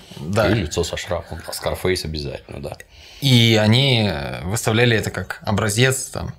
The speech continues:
Speaker 1: вот, поднялся, торговля наркотиками
Speaker 2: Мгм,
Speaker 1: и тому
Speaker 2: мгм.
Speaker 1: подобное. Хотя вот мы с вами обсуждали, что, ну, не, не, не, не всё так. <laughs> То, как это продемонстрировано дело в лицо со шрамом,
Speaker 2: Да.
Speaker 1: никуда не годится.
Speaker 2: Да.
Speaker 1: А вот здесь, вот,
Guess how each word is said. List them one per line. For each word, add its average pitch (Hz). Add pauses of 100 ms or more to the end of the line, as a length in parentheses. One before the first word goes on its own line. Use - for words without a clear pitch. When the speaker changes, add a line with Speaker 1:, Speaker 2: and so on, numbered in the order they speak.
(140)
Speaker 1:
вот, 92
поднялся, 117
торговля 98
наркотиками 98
Speaker 2:
Мгм, 98
Speaker 1:
и -
тому 98
Speaker 2:
мгм. 87
Speaker 1:
подобное. 87 (300)
Хотя 120
вот 101 (120)
мы 95
с -
вами 104
обсуждали, 101
что, 98 (1600)
ну, 120
не, 113
не, 123
не, 123
не 117
всё 127
так. 120 (460)
<laughs> -
То, 151
как 143
это 123
продемонстрировано 117
дело 101
в 90
лицо 98
со 101
шрамом, 110
Speaker 2:
Да. 90
Speaker 1:
никуда 104
не 120
годится. 98 (140)
Speaker 2:
Да. 82
Speaker 1:
А 107
вот 107
здесь, 131 (220)
вот, 92